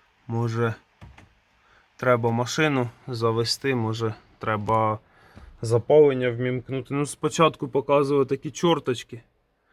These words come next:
пропуски, нібито немає датчика температури. Я думаю, він десь по трасі відвалився, може. По трасі тільки виїхав і це з-, сталося. Зараз попробуємо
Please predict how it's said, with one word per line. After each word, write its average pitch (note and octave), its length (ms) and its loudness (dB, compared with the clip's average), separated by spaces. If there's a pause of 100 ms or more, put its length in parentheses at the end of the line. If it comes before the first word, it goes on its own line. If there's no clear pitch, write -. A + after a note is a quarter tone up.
(180)
пропуски, C3+ 600 -4 (220)
нібито C3+ 420 -4
немає C3 440 0
датчика B2 500 -2
температури. B2 560 -4
Я A#2+ 60 0
думаю, C3+ 240 -2
він C3+ 80 -2
десь C3 140 0
по C3 120 -8
трасі C3 320 -2
відвалився, B2+ 580 -2
може. G#2 320 -8 (1600)
По D3+ 100 2
трасі D3 380 0
тільки C#3 220 -6
виїхав D3 440 -2
і A#2 120 -6
це C3+ 200 -6
з-, - 920 -12
сталося. B2 680 -4 (1700)
Зараз C#3 400 2
попробуємо C#3 540 -4